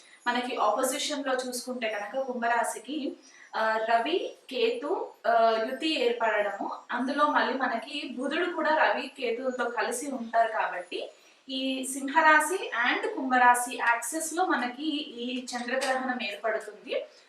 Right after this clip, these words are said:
And ఈ గ్రహణము విశిష్టత ఏంటి అంటే, ఆ, మనకి సింహరాశి కుంభరాశి యాక్సిస్ లో, స్పెసిఫిక్ గా కుంభరాశిలో మనకి పద్దెనిమిది సంవత్సరాల తర్వాత ఈ గ్రహణం ఏర్పడుతుంది.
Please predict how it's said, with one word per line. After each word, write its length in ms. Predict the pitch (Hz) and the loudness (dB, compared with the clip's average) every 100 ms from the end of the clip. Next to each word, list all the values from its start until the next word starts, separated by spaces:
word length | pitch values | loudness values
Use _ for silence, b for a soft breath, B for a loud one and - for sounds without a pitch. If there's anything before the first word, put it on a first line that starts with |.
| B B 208 247 | B B 0 2
And 160 | 269 | 2
ఈ 540 | 262 254 269 269 247 - | -2 -4 -4 -4 -6 -4
గ్రహణము 680 | 247 233 220 302 339 339 311 | -2 0 0 0 0 0 0
విశిష్టత 540 | 254 - 294 - 302 262 | 0 -4 -6 -4 -4 -2
ఏంటి 400 | 247 240 240 240 | -4 -4 -6 -6
అంటే, 520 | 208 220 277 262 302 - B B B - | -6 -8 -6 -4 -4 -8 B B B 0
ఆ, 280 | 226 226 220 | 4 4 4
మనకి 420 | 226 233 277 262 | 2 0 -2 -6
సింహరాశి 800 | 262 262 330 330 320 320 320 - | -6 -4 2 4 4 2 -4 -6
కుంభరాశి 540 | 269 254 269 262 262 254 | -4 0 4 4 4 2
యాక్సిస్ 580 | 220 - - 277 254 233 | 2 2 -2 -2 -2 -4
లో, 80 | |
స్పెసిఫిక్ 640 | 202 - 214 254 262 269 - | -6 -4 -6 -6 -10 -8 -6
గా 60 | |
కుంభరాశిలో 720 | - 247 233 240 240 254 254 285 | -6 -4 2 2 2 0 -4 -2
మనకి 560 | 240 214 - 262 240 - | -2 -6 -8 -8 -4 -4
పద్దెనిమిది 500 | - 247 262 262 - | -6 -6 -4 -4 -6
సంవత్సరాల 560 | 233 226 - 233 233 | -6 -8 -2 0 0
తర్వాత 500 | 226 196 214 214 320 | -2 -2 -2 -2 -4
ఈ 160 | 269 233 | -6 -4
గ్రహణం 380 | 220 220 262 226 | -4 -4 -6 -8
ఏర్పడుతుంది. 600 | 202 214 214 - 180 | -6 -4 -4 -8 -20